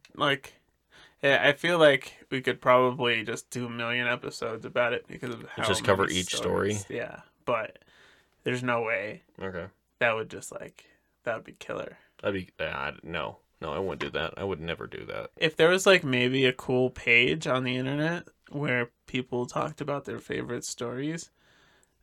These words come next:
Speaker 1: we could go over those cool stories, but there isn't because no one cares about those.
Speaker 2: I'd have to say the highlight of The End is Nigh is only two, two, two stories, and that's, that's, um,
Speaker 1: <laughs>
Speaker 2: that's Spore and whatever the fuck the other one was called.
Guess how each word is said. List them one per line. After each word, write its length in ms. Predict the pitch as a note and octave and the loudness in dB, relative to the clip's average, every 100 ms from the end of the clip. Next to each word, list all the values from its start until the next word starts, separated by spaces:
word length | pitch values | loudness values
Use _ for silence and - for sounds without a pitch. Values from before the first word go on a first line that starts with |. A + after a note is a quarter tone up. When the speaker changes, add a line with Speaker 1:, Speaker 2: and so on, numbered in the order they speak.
| - | -4
Speaker 1:
we 120 | C3+ | -2
could 160 | A#2+ - | -2 0
go 200 | A#2 A2+ | 0 2
over 260 | A#2+ B2 | 0 0
those 240 | A#2 A2+ - | -6 -6 -8
cool 220 | - A#2 | -10 -12
stories, 560 | - C3 D3+ C3 - - | -6 0 2 2 -4 -6
but 200 | C#3 - - | -6 -4 -2
there 160 | B2 | -2
isn't 260 | A#2+ - - - | -2 -8 -18 -16
because 180 | - | -14
no 140 | - A#2 | -8 -8
one 80 | A#2+ | -8
cares 240 | - - | -10 -12
about 220 | F#2+ - | -10 -10
those. 120 | - | 0
Speaker 2:
I'd 140 | C3+ C#3 | 8 10
have 140 | D#3+ | 10
to 100 | D#3+ | 8
say 160 | D3 D#3 | 6 8
the 160 | C#3 | 8
highlight 380 | B2+ C3 C#3 C#3 | 10 12 12 12
of 180 | G#2+ A2+ | 8 4
The 140 | A2+ A2+ | 2 0
End 100 | A#2+ | 0
is 120 | A#2 | 2
Nigh 220 | A#2+ B2 | 4 6
is 120 | A2+ | 6
only 220 | G#2+ A2+ | 4 2
two, 260 | A2 A#2+ B2+ - | 0 -4 -6 -10
two, 200 | - A#2 A#2+ - | -8 -8 -8 -12
two 180 | - | -10
stories, 460 | A#2 - A#2+ G#2+ G2 | -8 -2 2 2 2
and 100 | F#2 | -2
that's, 380 | F#2+ - - - | -4 -4 -12 -8
that's, 320 | E2 F2+ - | -8 -8 -6
um, 420 | F#2 F2+ E2 E2 - - - - | -4 -4 -6 -8 -14 -16 -14 -14
Speaker 1:
<laughs> 400 | - - - - | -12 -14 -14 0
Speaker 2:
that's 200 | G#2 - | 0 2
Spore 760 | - - - G#2 G#2+ C3+ C3+ F2+ | -2 -2 4 6 10 10 10 6
and 480 | G#2 G#2+ G#2+ G2+ - - | 4 2 0 -4 -10 -2
whatever 360 | G2+ G#2+ G#2 | 2 2 0
the 80 | G2 | -4
fuck 320 | - F#2 F2+ | -2 -4 -2
the 100 | F#2+ | 0
other 180 | F#2 F2+ | 2 2
one 160 | D2 C#2 | -2 -4
was 100 | - | -6
called. 300 | - - - | -6 -6 -8